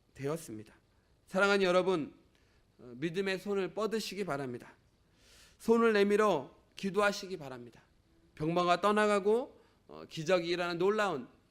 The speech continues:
그런 손이 될 것입니다. 또 손을 높이 들어 하나님을 찬양하는 그런 손이 되시기 바랍니다. 또 간절히 두 손 모아 기도하는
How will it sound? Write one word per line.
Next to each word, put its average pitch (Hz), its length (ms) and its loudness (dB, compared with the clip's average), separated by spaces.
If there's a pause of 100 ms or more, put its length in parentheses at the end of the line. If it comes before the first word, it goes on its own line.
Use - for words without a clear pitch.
(240)
그런 139 420 -2 (300)
손이 185 400 2
될 160 180 -6
것입니다. 135 480 -8 (480)
또 190 420 4 (160)
손을 233 300 2
높이 208 280 4
들어 208 160 0
하나님을 208 460 -2
찬양하는 214 600 -6
그런 151 180 -12
손이 208 260 -8
되시기 160 320 -8
바랍니다. 131 420 -10 (560)
또 123 220 -10
간절히 165 440 -4
두 180 120 -6
손 196 160 0
모아 180 260 4
기도하는 185 560 4